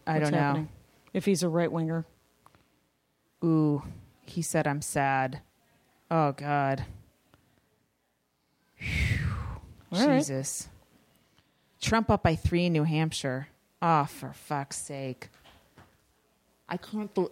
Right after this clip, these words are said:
Speaker 1: I, wow.
Speaker 2: Well, you know, the thing is, is empires end and shit goes on. What are you gonna, I mean, I can't, uh, this is, I,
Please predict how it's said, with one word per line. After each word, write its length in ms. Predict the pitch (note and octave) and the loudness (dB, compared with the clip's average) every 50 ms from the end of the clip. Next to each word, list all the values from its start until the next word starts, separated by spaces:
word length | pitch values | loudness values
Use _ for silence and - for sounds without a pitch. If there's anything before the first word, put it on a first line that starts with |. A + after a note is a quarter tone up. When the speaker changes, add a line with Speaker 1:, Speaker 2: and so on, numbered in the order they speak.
| - - _ | -6 -4 _
Speaker 1:
I, 560 | C#3+ E3 E3+ F3 E3+ E3+ E3 E3 D#3+ D#3+ E3 E3 - - - - - - _ _ _ _ _ _ _ _ _ _ _ _ _ _ _ _ _ _ _ _ _ _ _ _ _ _ _ _ _ _ _ _ _ _ _ _ _ _ - - _ _ _ _ _ _ _ - | 2 4 6 6 6 6 6 6 4 4 4 0 -4 -8 -12 -12 -12 -12 _ _ _ _ _ _ _ _ _ _ _ _ _ _ _ _ _ _ _ _ _ _ _ _ _ _ _ _ _ _ _ _ _ _ _ _ _ _ -20 -20 _ _ _ _ _ _ _ -4
wow. 540 | E3 D#3+ D#3 D#3 D#3+ D3+ D3 D3 D3 D3 D#3 - - - - - _ _ _ _ _ _ _ _ _ _ _ _ _ _ _ _ _ - | 0 2 2 4 4 4 4 2 2 0 -2 -6 -14 -20 -20 -20 _ _ _ _ _ _ _ _ _ _ _ _ _ _ _ _ _ 0
Speaker 2:
Well, 260 | F4+ F#4+ G4+ A4+ - - _ _ - - | 2 2 2 0 -2 -8 _ _ -6 -4
you 120 | F4 F#4 | 0 2
know, 260 | F#4 G4 A4+ A4 - - | 2 2 0 0 -4 -4
the 140 | C#4+ F4 E4+ | -4 -4 -2
thing 200 | - G#4+ G#4 G#4 G#4+ A4 A4+ | -2 -2 -2 0 0 -2 -2
is, 220 | A4 - - - - - | -4 -6 -8 -10 -6 -2
is 480 | D#4+ E4 E4+ E4 D#4 - - - - - _ _ | 0 0 0 0 0 -2 -4 -4 -6 -10 _ _
empires 460 | - C#4 D4+ D4+ F4 E4 E4 D#4 C#4 C#4+ | -2 0 0 2 2 2 2 2 2 2
end 360 | C4 C4 C#4+ E4 F4+ E4 C4 | 2 2 2 2 2 0 0
and 360 | A3 G#3+ G#3 G3+ G3+ G3+ G3 - _ - _ _ - | 0 0 0 0 -2 -2 -4 -6 _ -20 _ _ -12
shit 240 | - - D4 - | -10 -10 -10 -4
goes 200 | - D4+ C#4 B3 | -2 0 0 2
on. 340 | B3+ C4+ D#4+ D#4 A#3 A#3 A#3 | 0 0 0 0 -2 -2 -2
What 120 | A3 A3+ B3+ | -2 -2 0
are 40 | |
you 100 | C4 C#4 | 0 0
gonna, 160 | C#4+ C#4+ B3+ A3+ - | 0 0 -2 -2 -2
I 40 | - | 0
mean, 320 | A#3+ C4 C4 C4+ C#4 C#4 - _ - _ _ _ - - - - - - - - - - - | 2 2 4 4 2 0 -2 _ -16 _ _ _ -20 -20 -20 -20 -20 -20 -20 -20 -14 -4 -2
I 80 | A3+ C4 | -2 -2
can't, 340 | - - E4+ E4 - - - | 0 2 2 2 2 0 0
uh, 120 | - G#3 A3+ | 0 0 0
this 220 | A3 B3+ D4 - | 2 2 2 2
is, 220 | E4+ D#4+ - - - | 2 2 2 0 0
I, 220 | - G#3+ A3 G#3 | 0 0 0 0